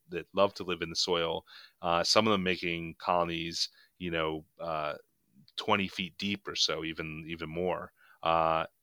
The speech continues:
same, same with termites. There are a lot of termites that live underground. Um, trying to think of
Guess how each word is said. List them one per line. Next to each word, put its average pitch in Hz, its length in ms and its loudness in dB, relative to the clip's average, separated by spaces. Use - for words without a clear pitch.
same, 113 360 6
same 120 180 4
with 98 100 0
termites. 123 500 4
There 101 100 6
are 95 40 4
a - 20 4
lot 98 160 10
of - 20 -20
termites 101 360 -2
that 110 60 -4
live 107 140 -2
underground. 107 640 0
Um, 101 640 4
trying 190 360 -2
to 170 80 -4
think 110 380 -4
of 92 260 2